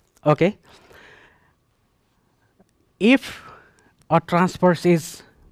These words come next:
presented to intersect the two parallel lines at the time, they form several types of angles. So among those angles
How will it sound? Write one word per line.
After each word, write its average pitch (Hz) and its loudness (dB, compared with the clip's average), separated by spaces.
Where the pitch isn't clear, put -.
presented 175 4
to 185 6
intersect 214 4
the 160 0
two 202 2
parallel 151 2
lines 151 -2
at 170 2
the 180 6
time, 156 0
they 175 2
form 175 0
several 208 -2
types 127 -6
of 135 -4
angles. 208 0
So 180 -4
among 196 -4
those 208 -2
angles 170 -4